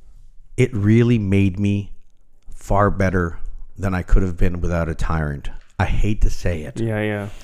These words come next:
Speaker 1: But I'm not justifying it.
Speaker 2: Sure.
Speaker 1: But, and I've had two tyrants like that. And
Speaker 2: Yeah.
Speaker 1: both tyrants have made me excel. So I spent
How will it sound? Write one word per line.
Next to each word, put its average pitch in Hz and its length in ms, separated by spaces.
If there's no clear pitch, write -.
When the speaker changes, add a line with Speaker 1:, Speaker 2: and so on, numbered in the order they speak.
Speaker 1:
But 117 120
I'm 135 80
not 165 160
justifying 120 640
it. 98 140
Speaker 2:
Sure. 110 440
Speaker 1:
But, 113 160
and 127 100
I've 139 100
had 139 180
two 151 140
tyrants 85 520
like 87 140
that. 80 240
And 110 80
Speaker 2:
Yeah. 110 100
Speaker 1:
both 131 220
tyrants 117 520
have 98 260
made 104 220
me 101 140
excel. 92 560
So 113 400
I - 60
spent - 440